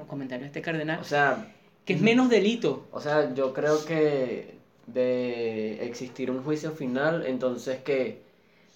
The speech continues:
Speaker 2: va, vas veinte años al infierno.
Speaker 1: Por matar a alguien,
Speaker 2: Por
Speaker 1: pero
Speaker 2: no.
Speaker 1: no por violar a una niña de trece años.
Speaker 2: No, por violar a una niña vas diez.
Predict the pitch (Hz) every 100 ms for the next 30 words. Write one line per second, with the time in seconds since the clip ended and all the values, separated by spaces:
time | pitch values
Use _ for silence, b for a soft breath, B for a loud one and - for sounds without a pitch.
0 | 127 131 131 139 143 131 123 139 139 143
1 | - - 143 151 151 160 160 165 165 165
2 | 139 123 147 151 175 185 - - _ _
3 | 160 165 156 147 147 160 208 - 139 151
4 | 160 165 175 160 143 147 151 160 160 151
5 | 135 151 147 131 131 110 123 123 127 123
6 | 131 139 151 165 147 127 123 135 135